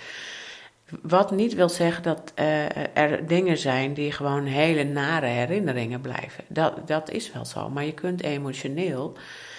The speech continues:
ehm, ja, op een gegeven moment, nou, als we het hebben over, hè, vo-, eh, emoties moet je net als voedsel verteren. Ehm,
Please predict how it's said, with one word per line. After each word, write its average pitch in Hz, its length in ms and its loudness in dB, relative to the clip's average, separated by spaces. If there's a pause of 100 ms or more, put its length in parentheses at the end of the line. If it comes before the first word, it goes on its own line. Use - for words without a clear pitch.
(200)
ehm, 135 720 -6 (680)
ja, - 320 -6 (360)
op 175 160 -2
een - 60 -2
gegeven 190 240 2
moment, 156 240 0 (280)
nou, 165 160 2
als 151 160 2
we 160 60 0
het 156 100 -2
hebben 151 260 6
over, 139 240 6
hè, 202 140 2
vo-, - 240 -8 (400)
eh, - 360 -6
emoties 151 540 0
moet 160 200 -2
je 151 60 -4
net 147 220 -2
als 135 140 -6
voedsel 135 420 -2
verteren. 160 680 0 (840)
Ehm, 139 640 2